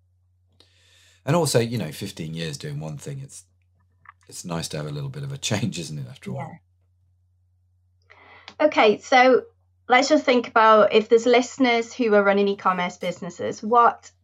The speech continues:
Speaker 2: um, what should they look out for when deciding if it's a good time for them to sell their business?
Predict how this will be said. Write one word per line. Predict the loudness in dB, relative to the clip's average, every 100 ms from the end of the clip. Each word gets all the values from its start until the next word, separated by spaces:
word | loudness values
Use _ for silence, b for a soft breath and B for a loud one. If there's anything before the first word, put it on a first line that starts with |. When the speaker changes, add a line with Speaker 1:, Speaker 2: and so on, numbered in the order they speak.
| _
Speaker 2:
um, | 2 6 6 4 2
what | 0 0
should | -6 -2
they | -2 0
look | -2 0
out | 2 2 -4
for | -4 0 2 0 0
when | 0 0
deciding | -2 -2 2 2 2 -2 -4 -2 -2 -6 -8
if | -6
it's | -6 -10
a |
good | -4 -6 -4
time | -2 -2 -2
for | -2
them | -2
to | -2
sell | -6 -4 -4
their | -6
business? | -8 -10 -10 -14 -14 -20